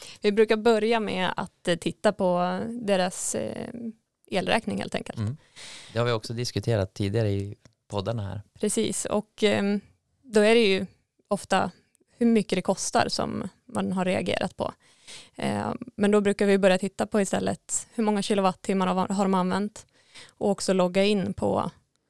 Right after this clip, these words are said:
Speaker 1: eh, mina sidor för att se exakt hur det ser ut över dygnet. Och där är det ju många som blir förvånade över att de kan se den detaljen.
Speaker 2: Så det var
Speaker 1: Alltså
Speaker 2: liksom, bara det kan vara ganska stor hjälp att, att liksom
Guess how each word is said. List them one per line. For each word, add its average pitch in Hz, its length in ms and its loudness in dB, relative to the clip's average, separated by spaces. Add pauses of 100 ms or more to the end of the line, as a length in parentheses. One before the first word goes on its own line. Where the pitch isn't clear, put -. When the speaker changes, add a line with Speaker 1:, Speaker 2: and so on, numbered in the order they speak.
(160)
Speaker 1:
eh, 196 220 -2
mina 196 320 2
sidor 180 440 0
för - 180 -8
att 180 100 0
se 190 300 -2 (360)
exakt - 440 -2
hur 196 40 4
det 185 80 4
ser 208 120 2
ut 214 220 4
över 185 100 2
dygnet. - 560 0 (420)
Och - 220 -2
där 220 180 8
är 202 80 6
det 196 60 6
ju 190 80 4
många 180 280 2
som 190 160 0
blir 180 200 0
förvånade 190 540 4
över 175 140 2
att - 460 -8 (300)
de 185 220 2
kan 180 140 2
se 254 200 2
den - 180 -2
detaljen. - 440 -4 (440)
Speaker 2:
Så - 120 -4
det 98 120 -2
var - 80 0
Speaker 1:
Alltså - 140 0
Speaker 2:
liksom, 92 340 -8
bara 110 200 6
det 110 360 2
kan 101 120 -4
vara 95 100 -4
ganska 95 260 -6
stor 98 240 0
hjälp 101 240 2
att, 85 180 -4
att 95 200 -4
liksom 92 380 -4